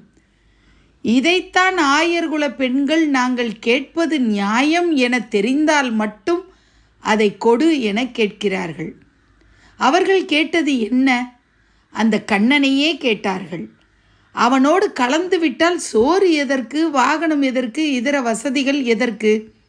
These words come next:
அதற்கெல்லாம் மேலான பேரின்பம் அல்லவா கிடைக்கும்? அதனால் அவனையே கேட்டார்கள் ஆயர்குல பெண்கள். மாணிக்கவாசகர் அருளிய திருப்பள்ளி எழுச்சி, பாசுரம் மூன்று. கூவின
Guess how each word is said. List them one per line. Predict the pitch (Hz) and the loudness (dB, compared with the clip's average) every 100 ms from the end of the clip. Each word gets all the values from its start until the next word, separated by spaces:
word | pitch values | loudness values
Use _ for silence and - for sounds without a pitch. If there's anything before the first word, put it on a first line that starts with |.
| _ _ _ _ _ - | _ _ _ _ _ -4
அதற்கெல்லாம் | 226 254 254 277 294 339 392 359 | 0 2 0 0 2 2 2 0
மேலான | 247 240 269 294 294 330 349 330 | 0 0 2 2 2 2 0 -2
பேரின்பம் | 247 247 302 285 277 262 | -2 0 0 0 0 0
அல்லவா | 247 262 269 285 349 | 0 0 -2 -2 -2
கிடைக்கும்? | 320 254 233 226 285 277 175 - _ _ _ _ _ _ | -2 -2 -2 -2 -2 -2 -4 -10 _ _ _ _ _ _
அதனால் | - 233 285 359 370 | -2 2 2 2 2
அவனையே | 277 320 392 403 370 220 | 0 0 -2 -2 -2 -2
கேட்டார்கள் | 247 208 233 220 202 359 | -4 -2 -2 -2 -2 0
ஆயர்குல | 370 330 269 214 220 285 | 2 2 0 -2 -4 -4
பெண்கள். | - 208 196 185 165 - _ _ _ - 220 | -2 -2 -2 -6 -10 -12 _ _ _ 0 4
மாணிக்கவாசகர் | 262 349 403 - 359 330 302 - 269 269 302 - | 4 2 -6 -8 -4 -2 -2 -4 -4 -2 -2 -4
அருளிய | 214 233 269 262 214 208 262 - | -2 0 2 0 2 0 0 -2
திருப்பள்ளி | - 294 330 - 240 220 226 196 | 0 0 0 -2 -2 0 0 0
எழுச்சி, | 190 196 202 - 185 240 320 - _ _ _ _ _ | 2 0 -2 -6 -2 0 -2 -6 _ _ _ _ _
பாசுரம் | 247 277 285 233 208 247 254 | 2 2 0 -4 -2 0 0
மூன்று. | 208 226 - 180 - - _ _ _ _ _ _ _ - | 0 -2 -2 -6 -10 -14 _ _ _ _ _ _ _ -2
கூவின | 370 440 440 403 381 | 2 2 2 0 0